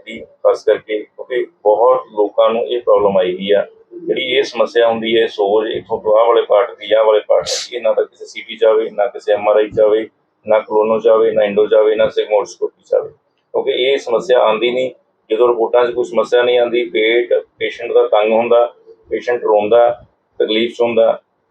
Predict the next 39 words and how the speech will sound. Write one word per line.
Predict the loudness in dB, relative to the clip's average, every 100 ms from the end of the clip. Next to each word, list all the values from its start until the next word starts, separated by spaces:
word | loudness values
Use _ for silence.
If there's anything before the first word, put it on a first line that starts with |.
| _
ਪਰਿਵਾਰਕ | -2 2 2 2
ਮੈਂਬਰ | 0 0 0
ਕਹਿੰਦੇ | 0 0
ਨੇ | 0 0
ਰਿਪੋਰਟਾਂ | -2 -2 0 -2
ਚ |
ਕੁਛ | -4 0
ਆਇਆ | 4 4 2
ਨਹੀਂ, | -2 -8 _ _ -16
ਤੇ | -12 -8 -4
ਮਤਲਬ | 0 2 2 2 2 0 -2
ਮਾਨਸਿਕ | -2 0 -4
ਤੌਰ | -2 2 0
ਤੇ | 0
ਰੋਗੀ | -2 -2 -2 -4 -4 -10 _
ਸਾਬਿਤ | -2 0 2 2
ਕਰ | 0
ਦਿੰਦੇ | 0 -4
ਨੇ | -4
ਕਈ | -4 -2
ਲੋਕ। | 0 -2 -4 -14
ਡਾਕਟਰ | _ _ -2 -2 -2 -6
ਕਈ | -4 -2
ਮਤਲਬ | 0 2 2 2
ਸਾਡੇ | 0 0
ਕੋਲ | 0 -2
ਪੇਸ਼ੈਂਟ | -4 -4 0
ਆਏ | 2 2
ਨੇ | 0 0
ਵੀ | -2
ਡਾਕਟਰ | -2 -2 -2
ਕਹਿੰਦੇ | -2 0 0
ਨੇ, | -4
"ਜੀ | -8
ਤੁਸੀਂ | -18 -14 -12 -6
ਮਾਨਸਿਕ | -2 -2 -2
ਰੋਗੀ | -2 -2 -2
ਹੋ," | -4 -4 -8 _ _ _ _
ਮਾਨਸਿਕ | 0 2 0 0 0